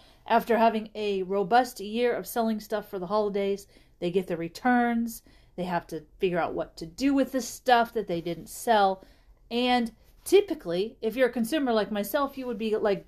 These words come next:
shopping at the local Target and thinking, "Oh, here's a s-, discount here, or here's a discount there." I remember years ago that you could simply, two or three weeks after the holiday, get some really, really great deals.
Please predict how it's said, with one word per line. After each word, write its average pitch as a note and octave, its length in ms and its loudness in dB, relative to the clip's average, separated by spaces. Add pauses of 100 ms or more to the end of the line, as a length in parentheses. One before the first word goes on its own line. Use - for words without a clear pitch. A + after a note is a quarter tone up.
(160)
shopping A3+ 540 0
at A#3+ 120 -4
the A3 100 -2
local G#3+ 320 -2
Target G#3 560 -4
and F3+ 160 -8
thinking, F#3 340 -4 (320)
"Oh, C4 260 6
here's A3+ 260 -2
a A3 40 -2
s-, - 240 -12 (100)
discount G3+ 440 -4
here, A#3+ 260 -2
or D3+ 60 -4
here's F#3+ 200 -6
a F#3+ 60 -2
discount F3+ 460 -4
there." G3 260 2 (360)
I F4 80 0
remember C#4 260 0
years A#3 480 0
ago D#3+ 480 -4 (600)
that F#3+ 340 0 (140)
you B3+ 320 0
could F3+ 560 -2
simply, A3+ 720 -2 (840)
two D4+ 240 4
or G3+ 80 4
three C#4 220 0
weeks A#3+ 240 -4
after G3+ 200 4
the F#3 100 0
holiday, A3 340 4
get F3 140 -4
some F#3 200 -8
really, G3+ 560 0 (220)
really D#4+ 340 -2
great F#3 340 -4
deals. G#3+ 440 -4